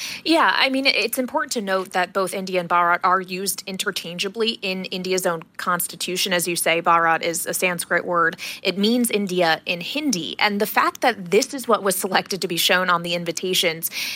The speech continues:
it, in many ways, just reflects what is an ongoing effort on the part of Prime Minister Modi and his Hindu national parties to eliminate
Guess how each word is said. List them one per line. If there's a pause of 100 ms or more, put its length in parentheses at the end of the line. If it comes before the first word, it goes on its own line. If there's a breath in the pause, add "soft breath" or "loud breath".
(260 loud breath)
it,
in
many
ways,
just
reflects
what
is
an
ongoing
effort
on (160)
the
part
of
Prime
Minister
Modi
and
his
Hindu
national
parties (380 loud breath)
to
eliminate